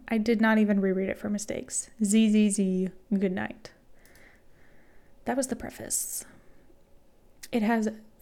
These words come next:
fifty-nine kudos, whatever that means. I just wanna open the story. Why isn't it opening? Oh, I have to press continue to let them know that I am indeed above eighteen. Okay.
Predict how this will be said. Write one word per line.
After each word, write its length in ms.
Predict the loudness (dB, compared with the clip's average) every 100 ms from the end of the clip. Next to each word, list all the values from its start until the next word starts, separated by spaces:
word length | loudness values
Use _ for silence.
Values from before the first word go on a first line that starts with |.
| -12
fifty-nine 520 | -10 -8 -6 0 0 0
kudos, 640 | -4 -4 -6 -10 -14 -14
whatever 240 | -12 -10 -10
that 180 | -10 -12
means. 320 | -14 -14 -14
I 80 | -14
just 260 | -12 -12 -10
wanna 200 | -10 -10
open 240 | -10 -10
the 80 | -10
story. 600 | -12 -14 -14 -12 -12 -14 -20 -20
Why 120 | -12
isn't 260 | -10 -8 -8
it 140 | -10 -14
opening? 540 | -16 -16 -14 -14 -14 -20 -20 -20 -20 -18 -18 -20 -20 -20 -20 -20 -10
Oh, 180 | -8 -6 -2
I 40 |
have 100 | -2
to 80 | -2
press 180 | -4 -2
continue 560 | -2 0 0 0 0
to 380 | -4 -6 -6 -6 -10 -20 -20 -20 -8
let 140 | -6 0
them 140 | 0
know 100 | 2
that 100 | 2
I 120 | 2
am 280 | 2 0 0
indeed 440 | 0 -2 -2 -4 -2
above 280 | -2 -2
eighteen. 520 | -4 -4 -4 -2 -2 0
Okay. 220 | 0 0